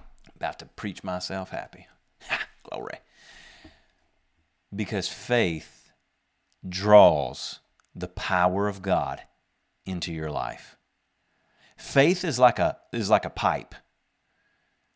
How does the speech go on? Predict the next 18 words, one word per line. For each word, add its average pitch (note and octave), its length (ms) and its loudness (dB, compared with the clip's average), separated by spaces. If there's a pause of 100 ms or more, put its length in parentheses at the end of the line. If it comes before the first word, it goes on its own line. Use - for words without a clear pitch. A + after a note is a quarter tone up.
(200)
It's - 100 -10
like A#2+ 140 4
a E2 60 2
hose A2 320 0
pipe. C2+ 340 -6 (460)
That's - 180 -6
what B2+ 160 -4
faith G2+ 300 -4
is. C2+ 340 -10 (800)
You C3 160 0
just C#3 180 0
gotta A#2 200 6
get G2 280 -2
your G#2+ 320 0
faith A2 440 -2
connected F#2+ 500 -4
to F#2 60 -6
God, E2+ 600 2